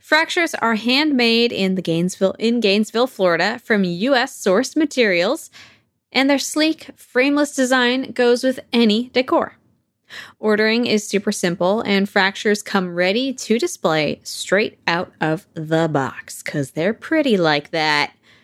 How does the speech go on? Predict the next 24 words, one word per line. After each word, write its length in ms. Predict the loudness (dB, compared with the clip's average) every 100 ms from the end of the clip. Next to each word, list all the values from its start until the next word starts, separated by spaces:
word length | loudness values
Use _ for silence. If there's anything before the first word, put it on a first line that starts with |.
| _ _ -2
They 80 |
even 240 | 0 2 2
include 380 | 2 2 2 0
a 100 | 0
wall 280 | 2 0 0
hanger. 420 | -4 -2 -2 -4 _ _ _
That 240 | -2 0 0
is 120 | 0
how 160 | 0
fuss-free 760 | -2 -2 -4 -4 -4 0 0 0
the 100 | -2
Fracture 380 | 0 0 0 -6
experience 640 | -8 -2 0 2 0 -2 0
is. 320 | 0 -2 -12 _ _ _ _ _ -20 -20 -6
Fracture 380 | 0 0 0 0
is 120 | 2
also 280 | 0 -2 0
a 80 | -2
green 420 | 0 0 0 0
company 600 | 0 -2 -4 -4 -2 -2
and 120 | 0
operates 480 | 2 0 2 0 0 -6
a 40 |
carbon-neutral 1000 | -12 -4 -2 0 2 2 2 2 0 0